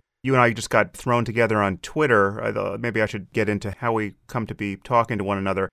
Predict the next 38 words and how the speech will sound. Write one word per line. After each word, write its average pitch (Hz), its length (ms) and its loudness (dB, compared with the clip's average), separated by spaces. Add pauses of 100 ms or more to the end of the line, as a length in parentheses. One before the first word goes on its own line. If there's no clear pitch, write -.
(160)
I 113 100 -2
saw 143 220 4
a 127 120 4
tweet - 520 -4
from 117 540 -2
the 113 420 -4
philosopher 120 640 -2
Peter 117 280 -4
Singer, 98 480 -2 (220)
who, 120 100 0
as 107 120 0
many 113 160 2
people 113 200 -4
know, 104 240 4
is 98 140 0
a, 98 260 4
um, 95 280 0 (240)
a, - 240 -6
a 104 40 -2
very 101 380 0
outspoken 104 720 -2
defender 101 720 -2
of 92 540 -4 (240)
the 98 100 -2
rights 110 300 4
of, 92 200 -4 (100)
of, 98 540 -6
uh, 98 200 -6
non-human 107 560 2
animals 113 500 0
and 98 380 -6
has 95 320 -8
been 98 380 -4 (120)
probably 127 320 -2
more 107 640 2 (200)
influential 117 640 -2
than 101 160 -4
anyone 107 640 0